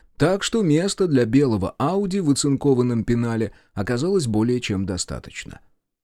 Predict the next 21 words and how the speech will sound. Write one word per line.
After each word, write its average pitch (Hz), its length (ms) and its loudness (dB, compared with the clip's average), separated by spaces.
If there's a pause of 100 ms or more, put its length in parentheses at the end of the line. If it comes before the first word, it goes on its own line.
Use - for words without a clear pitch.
(160)
Замкнул 185 480 0
гараж, 143 460 -2
пересек 113 480 -2
двор, 98 280 -2
вошел 101 360 -4
в - 100 -8
подъезд, 87 540 -6 (200)
вызвал 117 500 0
лифт, 135 360 -2 (220)
и 123 100 2
все 113 320 2
это 180 140 -2
на 123 160 -2
автопилоте. 92 640 -4 (440)
Прикидывал, 151 720 0 (140)
что - 240 -2
я 185 100 0
сейчас 127 340 -2
буду 113 240 0
плести 107 380 -2
жене. 101 420 -2